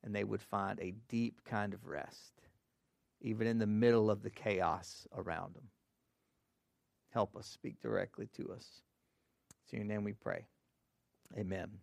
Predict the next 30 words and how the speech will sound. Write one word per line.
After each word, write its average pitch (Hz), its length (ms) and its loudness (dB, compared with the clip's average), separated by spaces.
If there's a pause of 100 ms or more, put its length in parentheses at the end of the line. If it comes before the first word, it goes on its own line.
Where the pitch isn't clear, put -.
(1200)
Amen. 98 480 0 (720)
A - 20 -20
few 170 160 10
weeks 170 280 12
ago, 151 240 12
we 147 100 12
talked 156 320 12
about 151 460 12 (400)
what 165 160 12
it 143 100 12
means 170 360 6
to 151 100 4
be 147 180 12
dissatisfied. 139 1300 10 (640)
Dissatisfied. 135 760 10
We 139 100 8
looked 170 240 12
at 147 120 4
this, 160 340 8
uh, 143 400 12
this 147 380 8 (460)
research 175 760 12
done 170 380 12
by 147 300 12
a 143 80 10
well-respected 165 1080 12
researcher 156 640 10
named 131 220 6
George 139 400 12
Barna. 127 380 10